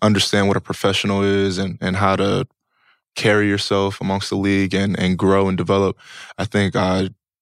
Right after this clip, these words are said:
went to the perfect spot. You know, Coach, Coach Popovich is, you know, y'all all know who he is as far as his accolades and who he is and, you know, what he has done. And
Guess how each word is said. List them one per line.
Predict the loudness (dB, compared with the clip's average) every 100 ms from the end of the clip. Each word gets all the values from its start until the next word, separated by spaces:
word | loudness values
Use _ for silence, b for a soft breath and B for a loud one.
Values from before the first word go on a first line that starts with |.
| _ _ _ -4
went | -4 -2
to | -2
the | 0
perfect | 0 -2 -4
spot. | -2 -2 -4 _ -10
You | -6
know, | -4 -4 -6
Coach, | 2 2 2 -2
Coach | -2 0
Popovich | 0 0 0 0 0
is, | -2 0
you | 0
know, | 0 -4 -8 _ _ -20 -10 0
y'all | 2 2
all | 2
know | 0 0
who | 0
he | 2 2 2
is | 0
as | -2 -2
far | 0 0
as |
his | 0 0
accolades | -2 0 2 2 0
and | 0
who | 2
he | 2 2
is | 2 0
and, | -4 B B B B B
you | -2
know, | 2
what | 2 2
he | 2
has | 0
done. | 0 0 2
And | 0